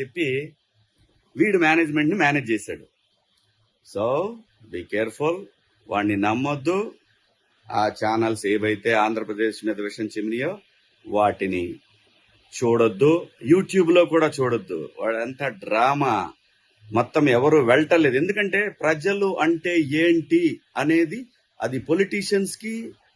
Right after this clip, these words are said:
అలాగే మీడియా ఓనర్స్‌కి, మీడియాలో పనిచేసే,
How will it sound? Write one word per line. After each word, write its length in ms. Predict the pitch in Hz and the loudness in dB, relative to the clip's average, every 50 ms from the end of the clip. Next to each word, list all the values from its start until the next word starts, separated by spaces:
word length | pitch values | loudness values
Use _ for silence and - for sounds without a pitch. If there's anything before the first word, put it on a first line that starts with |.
| _ _ _ _ _ _ _ _ _ | _ _ _ _ _ _ _ _ _
అలాగే 300 | - 139 160 160 160 170 | 0 2 2 4 4 2
మీడియా 560 | 160 139 143 156 185 196 190 185 196 190 185 175 | 2 6 6 6 6 6 2 4 4 4 4 4
ఓనర్స్‌కి, 720 | 160 151 165 165 175 175 160 - - - 180 190 190 185 | 2 2 0 0 0 0 -2 -6 -14 -14 -10 -10 -8 -4
మీడియాలో 480 | 170 151 151 160 156 160 160 160 160 151 | 0 2 2 2 2 2 2 2 0 -2
పనిచేసే, 720 | 156 143 139 143 143 147 147 131 - 143 131 123 123 | -2 -6 -6 -6 -6 -8 -10 -8 -4 -4 -4 -4 -4